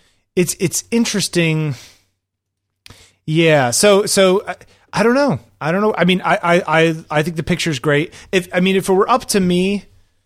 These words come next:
um, so in this picture, it sort of looks like he's getting, it's, it's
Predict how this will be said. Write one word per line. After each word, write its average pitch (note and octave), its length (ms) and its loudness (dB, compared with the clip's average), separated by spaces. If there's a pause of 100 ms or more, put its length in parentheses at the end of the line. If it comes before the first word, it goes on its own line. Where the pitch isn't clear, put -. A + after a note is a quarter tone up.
(240)
um, C#3 500 0 (160)
so F#3+ 200 2
in G#3+ 220 2
this A#3 180 2
picture, G3+ 320 -2
it F3 60 -2
sort A3+ 240 2
of G3 120 -2
looks G3 220 -4
like E3 160 0
he's D3+ 200 -4
getting, D#3 500 0 (380)
it's, D3 400 -4
it's - 320 -2